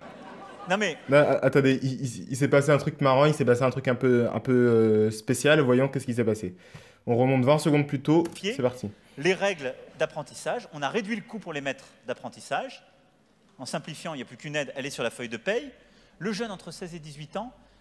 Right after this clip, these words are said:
Speaker 1: la première année, il coûte moins de soixante-dix euros par mois au maître d'apprentissage. Eh bien, c'est possible.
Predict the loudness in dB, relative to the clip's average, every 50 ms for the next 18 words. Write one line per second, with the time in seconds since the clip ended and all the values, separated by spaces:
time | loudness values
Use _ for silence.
0 | _ -8 -8 -8 -8 -10 -10 -10 -10 -8 -8 -10 -10 -12 -14 -16 -16 _ -18 -16
1 | -16 -16 -16 -16 -18 -20 -20 _ _ _ _ _ _ -14 -12 -10 -10 -10 -10 -14
2 | -14 -12 -12 -14 -12 -12 -12 -12 -12 -12 -12 -10 -8 -8 -8 -8 -10 -12 -12 -12
3 | -12 -12 -10 -12 -12 -12 -16 -20 -20 -20 -20 -18 -18 -18 -18 -20 -20 _ _ _
4 | _ _ _ _ _ _ _ _ _ -20 _ _ _ _ _ _ _ _ -20 -20
5 | -20 _ _ _ _ -20 -20 _ _ _ _ _ _ _ _ _ _ _ _ _
6 | _ _ _ _ _ _ _ _ -2 0 0 2 2 2 0 0 -2 -6 -4 -4
7 | -4 -4 -4 -4 -4 -4 -4 -6